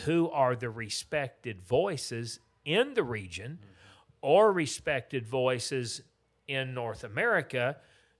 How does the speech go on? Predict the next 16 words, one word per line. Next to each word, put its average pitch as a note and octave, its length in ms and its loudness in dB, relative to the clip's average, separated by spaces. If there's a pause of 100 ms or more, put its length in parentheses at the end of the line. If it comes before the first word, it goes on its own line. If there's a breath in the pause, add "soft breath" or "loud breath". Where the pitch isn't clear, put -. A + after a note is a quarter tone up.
(140)
that C3+ 300 2
can C3 260 -6
really D3 640 4
speak - 560 -10
into F#3+ 440 -8
that. - 400 -20 (920 soft breath)
And C3 220 -2
so C#3 220 2
we're C3 180 2
trying D#3+ 640 -2
to C3 260 -8
marry B2 760 -4
all C#3 320 2
of E3 120 -6
that D#3 200 -2
together A2+ 560 -4